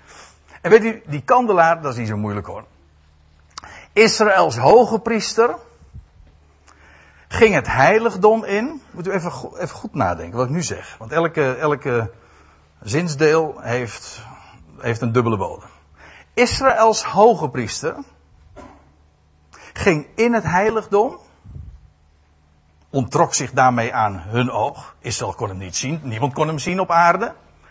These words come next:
Hij bevo-, hij ging in het heiligdom.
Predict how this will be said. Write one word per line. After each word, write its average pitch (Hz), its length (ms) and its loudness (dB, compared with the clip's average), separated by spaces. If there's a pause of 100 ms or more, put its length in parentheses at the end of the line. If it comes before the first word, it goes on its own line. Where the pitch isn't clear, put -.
(340)
Hij 160 120 2
bevo-, - 260 -6 (260)
hij 160 100 -4
ging 240 260 -2
in 180 100 -4
het 127 120 -2
heiligdom. 170 720 0